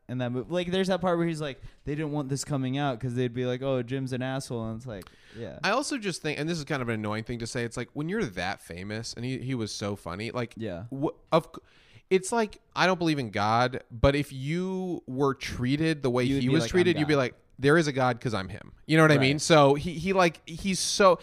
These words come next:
Speaker 2: it's like Michael Jordan can't be a good person 'cause everyone's like, "Don't be a good person. You're
Speaker 1: Right.
Speaker 2: Michael Jordan."
Speaker 1: Right,
Speaker 2: And
Speaker 1: that's
Speaker 2: so
Speaker 1: why Michael Jordan does not tip.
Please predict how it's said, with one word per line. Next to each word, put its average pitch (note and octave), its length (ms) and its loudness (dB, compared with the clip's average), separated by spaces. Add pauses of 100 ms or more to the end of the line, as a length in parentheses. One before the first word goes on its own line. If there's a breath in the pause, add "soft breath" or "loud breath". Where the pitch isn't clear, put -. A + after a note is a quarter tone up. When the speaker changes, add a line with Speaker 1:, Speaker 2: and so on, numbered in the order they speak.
(140 loud breath)
Speaker 2:
it's G#3+ 160 2
like A#3 140 2
Michael G3+ 360 4
Jordan E3 360 -2
can't D3+ 320 -2
be D3 140 2
a C#3+ 60 2
good B2 260 2
person C3 420 2
'cause B2+ 140 0
everyone's C#3 300 4
like, B2+ 180 0
"Don't C3 260 0
be B2+ 160 2
a A2+ 60 0
good G#2 320 -2
person. A2+ 500 -2
You're A2+ 160 2
Speaker 1:
Right. A2+ 80 2
Speaker 2:
Michael A2 300 0
Jordan." G2+ 640 -2 (100)
Speaker 1:
Right, E3 140 0
Speaker 2:
And C3+ 180 4
Speaker 1:
that's D#3+ 80 0
Speaker 2:
so F3 220 10
Speaker 1:
why F3+ 160 2
Michael G3 280 -2
Jordan F#3 320 -2
does C#3 220 -2
not C3+ 300 -6
tip. E2+ 300 -10